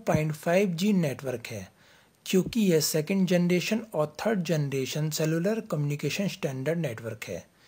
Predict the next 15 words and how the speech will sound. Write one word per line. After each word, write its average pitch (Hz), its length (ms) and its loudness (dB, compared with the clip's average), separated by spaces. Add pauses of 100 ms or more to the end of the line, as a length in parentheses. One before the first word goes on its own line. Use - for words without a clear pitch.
(440)
जीपीआरएस 143 960 0
में 143 240 -2
डेटा 147 340 2
रेट्स 127 380 -2 (480)
फिफ्टी 202 400 2
सिक्स 233 300 -4
के 160 140 -4
बी 143 100 -4 (140)
पी 143 120 -4
एस 131 160 -2
से 165 240 0 (180)
वन 208 260 4
फ़ोर्टीन 196 560 2
के 175 160 2
बी 147 100 -2